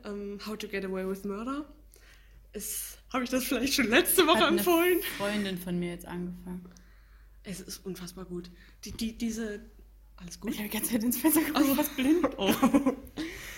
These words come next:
Speaker 1: Also, die, die Serie hat unsagbar viele Emotionen bei mir ausgelöst. Also, die, die hat mich auf so vielen Ebenen abgeholt. Und ich, ich, als, als ich gelesen habe, äh, okay. Als ich gelesen habe, dass, ähm, das T-Shirt hast du mit mir gekauft.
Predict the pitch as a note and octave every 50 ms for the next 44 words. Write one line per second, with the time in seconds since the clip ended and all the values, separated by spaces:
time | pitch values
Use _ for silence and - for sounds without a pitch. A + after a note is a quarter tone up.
0 | - C#4 - G3+ A3 A3 A3 A3 A3 A3 A3 - - - A#3 A3+ A3+ A3+ A3+ G#3+
1 | A3 A3+ A#3 A#3+ A#3 A3+ G#3+ A3 A3 - - - A#3 A3+ A3 A3 F#3+ F#3 G3 F#3+
2 | G#3 G3+ - F#3+ F#3 F3+ F#3 - - A3+ G#3+ G3+ F#3+ F3+ F#3+ F#3 F#3 F#3 - G#3
3 | G3+ G3 F#3+ F#3 F#3 F#3+ E3+ F#3 F#3 - - F#3+ F3+ F3 F3+ F#3+ F#3 - - F#3
4 | F3+ F3+ F3+ E3+ F3 F3+ F#3 F3+ F3+ F#3+ F#3 F3+ - F#3+ F#3 F3 F#3 - - G3+
5 | G3+ - A3 F#3+ F#3 F#3+ F#3+ F#3 G3 F#3+ F#3 - - F#3+ - - F#3+ F#3+ F#3 F3+
6 | F#3 F#3 F#3+ F#3 - F#3 F3+ F3+ F3 F3+ - - - - - - - - - -
7 | - - - - F#3 - - - - - - F#3+ F#3 - G#3 G3+ - - - A3
8 | A3 G3+ G3 G#3+ G#3+ G#3+ A3+ G#3+ A3 G#3+ G3+ G3 F#3+ F#3+ F#3+ F#3 - - - -
9 | F#3+ F#3 F3+ F3 F3+ F3 F3 - - - - - - - F3+ - - G#3+ A#3 -
10 | - - - - - - - - - - - G3+ B3 A#3+ G3+ - B3 A3+ A3 G#3
11 | G#3+ G#3+ B3 A#3 G#3+ G#3+ G#3 G#3+ G#3+ G3+ G3+ G3 - G3 F#3+ F#3+ F#3+ F#3+ - -
12 | - - - - F#3+ F3+ E3+ F3 F3+ F3 F3 G3 F3+ B3+ A#3+ - - D4+ - -
13 | E4 D#4+ D#4+ D#4+ - D#4 E4 - D4 D#4 D#4+ E4 E4+ E4 E4+ C#4+ A#3+ A#3 A3+ A3
14 | A3 A3+ A3+ - -